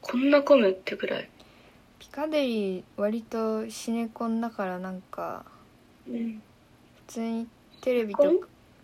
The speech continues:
Speaker 2: テレビとかでシーエムやってるような、なんか、大きめの映画とかやってそうだけど。
Speaker 1: うん、そうだね。
Speaker 2: な-、なんかそんな話題のやつあ-、あったっけね。
Speaker 1: あ、でも「リベンジャーズ」とかは普通に多分、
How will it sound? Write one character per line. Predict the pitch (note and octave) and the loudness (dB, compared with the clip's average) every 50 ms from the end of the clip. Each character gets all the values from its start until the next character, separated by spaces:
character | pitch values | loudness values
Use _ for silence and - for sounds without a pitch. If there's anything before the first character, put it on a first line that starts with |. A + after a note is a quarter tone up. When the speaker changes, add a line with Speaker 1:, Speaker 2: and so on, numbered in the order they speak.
| - - _ _ | -20 -20 _ _
Speaker 2:
テ | - - A#3+ | -8 -4 -4
レ | C4 B3+ | -4 -4
ビ | A#3 A3+ | -4 -6
と | A3 - G#3 G3 | -6 -6 -6 -4
か | - G3+ F#3+ | -2 -2 -2
で | F#3+ G3 | -2 -4
シ | G3 - - - A3 | -6 -6 -10 -8 -6
ー | G#3 G#3 G#3 | -4 -4 -4
エ | G#3 | -4
ム | G#3 G#3 G#3 | -4 -4 -2
や | G#3 G3 G3 | -2 -2 -4
っ | |
て | G#3 - - A3 G#3+ G#3 | -6 -8 -6 -4 -4 -2
る | G#3 G#3+ | -2 -2
よ | G#3 G#3 G#3 G#3 | -4 -2 -4 -4
う | |
な、 | G#3 G3 F3+ | -4 -6 -6
な | F3 F3 F3+ | -8 -8 -10
ん | F3+ F3+ | -12 -12
か、 | - - D#3+ E3 E3+ - - - | -10 -6 -6 -6 -6 -6 -8 -6
大 | G3+ F#3+ G3 | -6 -6 -6
き | G3 - - G#3 | -8 -10 -8 -8
め | G3+ G3+ G3 | -6 -4 -4
の | G3 G3 G3 F#3+ | -4 -4 -4 -4
映 | F#3+ F#3+ F#3+ F#3+ | -4 -4 -4 -4
画 | G3 F#3+ F#3+ | -6 -8 -8
と | F#3+ - - | -10 -12 -14
か | - - C#3+ | -10 -10 -10
や | A#2+ | -10
っ | |
て | - - _ - - F3 | -10 -14 _ -18 -16 -16
そ | - - D#3+ D3+ | -14 -12 -12 -10
う | A2 | -10
だ | C#3+ - - | -12 -14 -16
け | - - | -20 -20
ど。 | - - - - - _ - - _ _ _ - _ _ - _ _ _ _ - - - _ - _ _ | -18 -18 -18 -20 -20 _ -20 -20 _ _ _ -20 _ _ -20 _ _ _ _ -20 -20 -20 _ -20 _ _
Speaker 1:
う | - B3 | 2 2
ん、 | A#3+ A#3+ A3+ G#3+ A3 | 4 4 2 0 -2
そ | - - B3+ A#3 | 2 4 4 4
う | G#3+ | 4
だ | G#3 G3+ G3+ | 2 0 -2
ね。 | G3+ G3+ G#3 G#3 A3 - - - - _ _ _ | -2 -6 -6 -8 -10 -12 -16 -20 -20 _ _ _
Speaker 2:
な-、 | A3+ G3+ G#3 A3 A3+ - - _ - _ | -6 -4 -4 -4 -4 -8 -14 _ -14 _
な | A3 A3 C4 | -4 -2 -2
ん | C4+ B3+ | -2 -2
か | - A3 | -4 -8
そ | G#3 - A#3+ | -4 -2 0
ん | A#3+ A#3+ A#3+ | 0 0 0
な | A#3+ A#3+ | 0 0
話 | A3+ A3+ | 0 0
題 | A3 A3+ A#3 A#3 A#3 | 0 -2 -2 -4 -4
の | A#3 A#3 | -4 -2
や | A#3 A#3 A#3 | -4 -4 -4
つ | - - | -4 -6
あ-、 | F#3+ G3+ - _ _ _ _ - - - - _ | -6 -6 -8 _ _ _ _ -20 -20 -20 -16 _
あ | G#3+ | -12
っ | G#3 - _ | -12 -12 _
た | - F3+ | -12 -12
っ | - - | -12 -12
け | - - E3+ | -18 -16 -16
ね。 | D3 - - - _ _ _ _ _ _ _ _ - - _ _ _ _ _ _ _ _ _ _ _ _ _ _ _ _ - - _ _ _ _ _ - - _ _ _ - _ | -16 -16 -16 -18 _ _ _ _ _ _ _ _ -20 -20 _ _ _ _ _ _ _ _ _ _ _ _ _ _ _ _ -18 -18 _ _ _ _ _ -20 -20 _ _ _ -8 _
Speaker 1:
あ、 | - A#3 | 2 6
で | A#3+ B3+ B3 | 6 6 6
も | A#3+ | 8
「リ | A3+ A#3 A#3 | 8 6 8
ベ | A#3+ D4 D#4+ | 10 10 8
ン | E4 D#4 | 8 8
ジ | - A#3+ | 6 6
ャ | A3+ | 6
ー | G#3+ | 6
ズ」 | G#3+ G#3+ G#3+ | 2 0 -2
と | - A3 G#3+ | -2 -4 -4
か | - - G#3 | -4 -4 -4
は | G#3 | -4
普 | - - | -4 -6
通 | - - - G#3+ G#3+ | -8 -4 -2 -2 -2
に | G#3 G#3 G#3 | -2 -4 -6
多 | - G#3+ G#3 | -6 -6 -6
分、 | G3+ G#3 G3+ G#3+ A3+ | -6 -8 -10 -12 -12